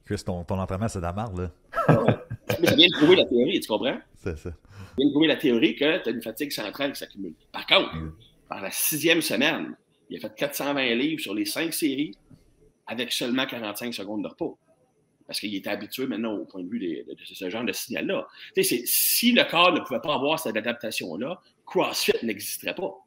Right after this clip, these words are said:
Speaker 2: Parce que tu ne
Speaker 1: Exact.
Speaker 2: pourrais pas maintenir un haut niveau de performance en état de fatigue. J'ai eu une fille de CrossFit qui a battu son record au snatch après avoir fait un quatre cents mètres de sprint. Je dis pas, pas, pas cinq minutes après, là, genre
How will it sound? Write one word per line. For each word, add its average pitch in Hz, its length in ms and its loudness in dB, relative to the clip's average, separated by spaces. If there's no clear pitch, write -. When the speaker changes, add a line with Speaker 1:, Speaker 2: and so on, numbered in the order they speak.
Speaker 2:
Parce - 120 -6
que - 20 -6
tu - 20 -
ne - 40 -4
Speaker 1:
Exact. - 160 -6
Speaker 2:
pourrais 120 140 -8
pas 165 200 0
maintenir 131 320 2
un 107 180 -4
haut 143 160 2
niveau 143 440 0
de 104 60 -6
performance 117 560 -4
en 127 180 -2
état 110 160 -4
de 120 60 -10
fatigue. - 320 -6
J'ai 104 100 -2
eu 135 100 2
une 147 120 -2
fille 175 160 2
de 127 80 -4
CrossFit 165 480 -4
qui - 120 0
a 127 40 2
battu - 380 0
son 127 220 -4
record 135 680 2
au 101 160 -6
snatch - 640 -6
après 143 260 -6
avoir 135 200 2
fait 147 160 0
un 113 80 -2
quatre 147 240 -6
cents 131 180 -4
mètres 147 180 0
de 104 80 -4
sprint. 113 360 -4
Je - 60 -20
dis 117 60 -12
pas, 151 220 2
pas, 156 160 0
pas 151 160 -2
cinq 139 180 -2
minutes 120 220 -2
après, - 240 -4
là, 90 100 -6
genre 117 160 -8